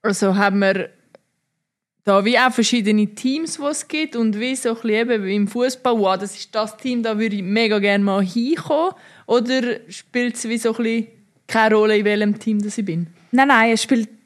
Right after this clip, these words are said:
Speaker 2: nicht keine Rolle, sondern es gibt extrem viele Teams. Also, es ist ja so, dass wir den Weltcup haben und bei diesen Weltcup gibt's fünfzehn U-C-I-Elite-Team.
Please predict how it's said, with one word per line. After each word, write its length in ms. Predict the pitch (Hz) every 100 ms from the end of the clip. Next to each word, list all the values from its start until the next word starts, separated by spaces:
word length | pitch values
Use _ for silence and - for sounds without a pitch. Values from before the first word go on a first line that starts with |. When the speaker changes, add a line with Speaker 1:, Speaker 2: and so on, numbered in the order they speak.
| -
Speaker 2:
nicht 340 | 220 240 262 -
keine 340 | - 254 262
Rolle, 220 | 240 269 269
sondern 520 | 254 226 220 214 196
es 200 | - 214
gibt 240 | - 226 -
extrem 560 | - - - 240 254
viele 180 | 285 277
Teams. 340 | - 302 311
Also, 380 | 233 202 214 208 -
es 160 | 226
ist 140 | 214 214
ja 100 | 220
so, 260 | 269 262
dass 260 | 247 233 247
wir 200 | 233 226
den 180 | 226 214
Weltcup 460 | 208 269 - 339 330
haben 240 | 381 415
und 200 | 262 214
bei 100 | 247
diesen 320 | 233 226 226
Weltcup 580 | 214 214 262 - 262 262
gibt's 340 | - 233 - -
fünfzehn 680 | 269 262 - - 277 262 -
U-C-I-Elite-Team. 1300 | 247 247 - 240 233 240 226 233 269 330 320 311 349